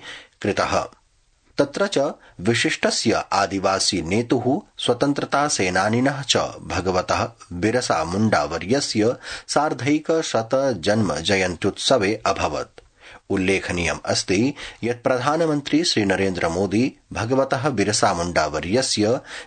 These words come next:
जयन्त्यवसरे आयोजितां सभां सम्बोधयन् उपर्युक्त तथ्यानि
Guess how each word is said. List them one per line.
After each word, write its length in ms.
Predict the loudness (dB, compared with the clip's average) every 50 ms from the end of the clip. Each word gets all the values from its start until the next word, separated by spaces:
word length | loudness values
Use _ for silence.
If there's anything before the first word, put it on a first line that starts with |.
| -8 -2
जयन्त्यवसरे 1040 | 0 2 2 2 0 -2 -4 -2 0 0 2 2 2 2 2 0 2 0 0 -2 -6 -10 _ 0
आयोजितां 840 | 0 2 2 2 2 2 2 0 0 0 2 2 2 2 0 0 -2
सभां 540 | -2 2 2 2 2 2 0 0 0 -2 -2
सम्बोधयन् 840 | 0 0 0 0 -2 -2 0 0 0 2 2 0 2 2 0 -2 -6 -8 -12 -18 -18 -12 -6 -4
उपर्युक्त 520 | -2 0 0 0 0 0 -2 -2 -2 -4
तथ्यानि 720 | -2 -2 -4 -6 -4 -4 -2 0 0 0 0 0 -2 -4